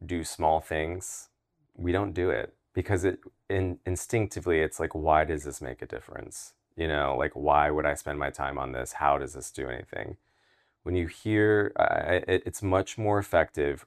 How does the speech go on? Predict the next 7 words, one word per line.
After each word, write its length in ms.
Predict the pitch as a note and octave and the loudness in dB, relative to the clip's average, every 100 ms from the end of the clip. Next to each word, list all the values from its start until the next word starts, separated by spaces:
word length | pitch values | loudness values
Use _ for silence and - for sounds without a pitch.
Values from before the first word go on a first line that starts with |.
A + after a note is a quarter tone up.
| - | -8
rallying 540 | E2 D#2+ D#2+ E2+ E2+ | 0 2 2 0 -6
people 640 | - E2 - D2+ C#2+ C#2 _ _ | -8 -10 -2 0 2 -2 _ _
around 420 | E2 D#2 D2+ D2 - - D2+ | -2 0 0 -2 -8 -14 -2
big 460 | D#2 D#2 D#2+ - _ - | 2 2 0 -8 _ -2
ideas 460 | E2+ D#2+ D#2+ D2+ D2 | -2 0 2 2 2
like 220 | C#2+ - | -4 -4
this, 380 | B1 C2 - | -6 -6 -6